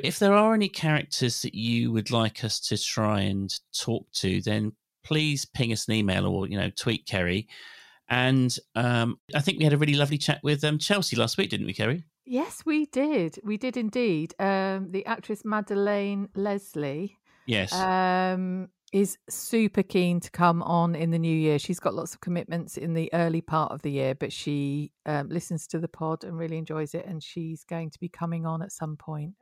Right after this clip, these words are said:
Speaker 2: So we'll keep, keep you posted on that one.
Speaker 1: Yeah, I think she said something about wanting to, uh, um, be in the character a bit longer before she
Speaker 2: Yes.
Speaker 1: comes on the pod. So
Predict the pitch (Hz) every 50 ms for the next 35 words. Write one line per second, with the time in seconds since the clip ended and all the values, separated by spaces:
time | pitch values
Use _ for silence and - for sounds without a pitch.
0 | 214 202 196 - - 175 165 170 156 - - 247 - _ _ _ - - 202 175
1 | - 190 175 - - 160 156 151 - - - 160 - - - 156 151 151 - -
2 | 190 220 330 - - 220 196 92 - - - - 131 - - - 113 - 117 101
3 | - 113 - - 101 98 98 98 - - 101 98 98 - - 98 95 - - 104
4 | 95 95 95 92 92 95 95 92 92 92 92 90 92 95 - - 107 95 92 92
5 | 92 - 101 95 90 90 90 87 - 110 98 90 - - - 104 87 82 - -
6 | 95 90 87 87 85 - - - - 190 180 151 135 - - - - - 85 87
7 | 85 - - 87 85 - - - - - - - - - - - - - 185 139